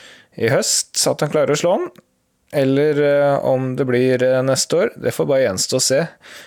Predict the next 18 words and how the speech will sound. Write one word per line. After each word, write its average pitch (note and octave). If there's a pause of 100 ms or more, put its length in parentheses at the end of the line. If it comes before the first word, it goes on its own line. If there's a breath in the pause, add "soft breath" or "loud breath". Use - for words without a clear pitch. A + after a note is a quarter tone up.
Men C3+
jeg -
tror F3
Chariot C#3
er C#3+
i C#3
bra B2
form A#2+
nå, D#3
så D3+
det D3+
er -
mulig C3
Jakob A#2
har A2
et A#2+
grunnlag G#2
som A#2